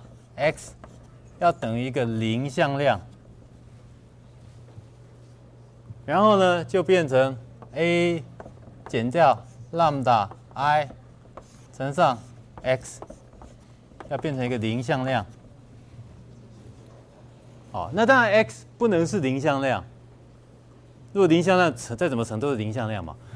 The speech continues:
所以这边，这边这个矩阵呢，它的行列式一定要等于零才会满足这个条件。哦，所以这个你，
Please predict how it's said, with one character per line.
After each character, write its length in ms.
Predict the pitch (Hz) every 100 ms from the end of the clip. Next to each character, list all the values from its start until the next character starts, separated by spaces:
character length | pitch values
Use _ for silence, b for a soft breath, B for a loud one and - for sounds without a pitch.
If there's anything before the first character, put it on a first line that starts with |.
| B
所 140 | - 196
以 80 | 165 -
这 180 | 226
边， 440 | 190 202 190 190 180 - - - - - - - - - - - - - - -
这 160 | 208
边 240 | 190 185 180
这 120 | 196
个 80 | 156
矩 200 | 120 113
阵 200 | 165 139
呢， 180 | 131
它 160 | 123 160
的 100 | 151
行 380 | - 135 127 165
列 180 | 185 151
式 220 | 117 147
一 100 | 131
定 120 | 156
要 80 | 139
等 120 | 107
于 80 | 101
零 380 | 92 90 85 117 -
才 120 | 117
会 60 | 123
满 180 | 101
足 80 | 87
这 100 | 104
个 80 | 104
条 200 | 92 85
件。 200 | 104 90 - - - - - - - - -
哦， 160 | 95
所 100 | 110
以 40 | 131
这 200 | 143 120
个 80 |
你， 80 | 101